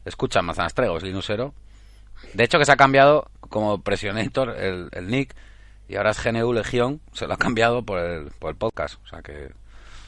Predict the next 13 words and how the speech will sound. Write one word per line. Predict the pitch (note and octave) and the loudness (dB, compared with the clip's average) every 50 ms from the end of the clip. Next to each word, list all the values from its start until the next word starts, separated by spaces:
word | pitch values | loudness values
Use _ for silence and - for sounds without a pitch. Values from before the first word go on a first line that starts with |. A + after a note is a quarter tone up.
| - - - - - - - - - - - - | -20 -20 -20 -20 -20 -20 -20 -20 -20 -20 -14 -6
que | - G2+ | -2 0
le | F#2+ | 0
hacía | F2+ A#2 A2+ | 2 2 0
mucha | A2 G#2 A2 F2+ | -2 -2 -4 -4
ilusión, | E2 E2+ - G#2+ F2 | -4 -4 -6 -6 -6
pues | E2 E2 E2+ | -6 -8 -8
estamos | - F#2+ G2+ F#2+ | -6 -6 -6 -4
con | - A2 G2+ F#2+ - - | -4 -4 -6 -6 -6 -6
arroba | G2 G2 G2+ G#2+ G#2 - - | -4 -2 0 0 0 0 0
Oreisa | F#2+ F#2+ F#2+ A2 A#2+ - - B2+ A2+ - | -2 -2 0 0 -2 -2 -2 -4 -4 -6
con | - G2 F#2 F#2+ - | -6 -8 -8 -8 -8
X. | - - G#2 - - G#2+ A2+ B2 - - - - - - - - - - - - - - - | -6 -6 -6 -6 -6 -8 -8 -8 -8 -12 -18 -20 -20 -20 -20 -20 -20 -20 -20 -20 -20 -18 -14
Eh, | - E2+ D2+ D2+ C#2+ C#2 C#2 B1+ | -12 -10 -8 -8 -8 -8 -10 -10